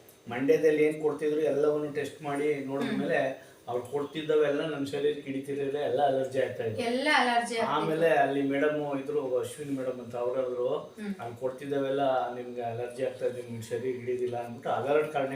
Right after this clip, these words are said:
Speaker 1: ಕೊಟ್ರು. "ಈ ತರ ಟ್ಯಾಬ್ಲೆಟ್ಸ್ ಗಳನ್ನ ನೀವು ಯಾವ ಕಾರಣಕ್ಕೂ ತಕೊಳ್ಳೇ-,
Speaker 2: ತಗೋಬೇಡಿ
Speaker 1: ತಕೊಳ್ಳೇಬೇಡಿ"
Speaker 2: ಅಂತ.
Speaker 1: ಅಂತ ಅಂದ್ರು.
Speaker 2: ಹಾ, ಹಾ.
Speaker 1: ಆಮೇಲೆ ಸ್ವಲ್ಪ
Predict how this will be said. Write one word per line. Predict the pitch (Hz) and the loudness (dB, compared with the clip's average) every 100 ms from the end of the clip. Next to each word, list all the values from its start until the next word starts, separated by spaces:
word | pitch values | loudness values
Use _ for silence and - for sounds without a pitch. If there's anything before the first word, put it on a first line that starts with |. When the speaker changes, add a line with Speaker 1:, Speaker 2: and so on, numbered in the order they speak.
| 135 | -6
Speaker 1:
ಕೊಟ್ರು. | - 120 110 - | -8 -8 -10 -10
"ಈ | 131 | -8
ತರ | 135 131 | -4 -4
ಟ್ಯಾಬ್ಲೆಟ್ಸ್ | 123 131 127 135 131 | -2 -2 -2 -4 -4
ಗಳನ್ನ | 131 127 | -4 -4
ನೀವು | 127 135 | -4 -4
ಯಾವ | 127 123 | -2 -2
ಕಾರಣಕ್ಕೂ | - 127 127 - 185 | -2 -4 -2 0 0
ತಕೊಳ್ಳೇ-, | 226 - - - 247 - 151 | 0 -8 -20 -10 -2 0 6
Speaker 2:
ತಗೋಬೇಡಿ | 151 453 - | 8 8 6
Speaker 1:
ತಕೊಳ್ಳೇಬೇಡಿ" | - - - 113 107 - - | 4 4 4 4 4 4 2
Speaker 2:
ಅಂತ. | - | 0
Speaker 1:
ಅಂತ | 202 - | -2 -4
ಅಂದ್ರು. | 226 - 208 | -6 -4 -2
Speaker 2:
ಹಾ, | |
ಹಾ. | 196 185 - - 180 175 - | -4 -6 -10 -12 -14 -14 -6
Speaker 1:
ಆಮೇಲೆ | - 151 160 151 185 | -2 0 0 2 2
ಸ್ವಲ್ಪ | 170 147 139 | 2 0 0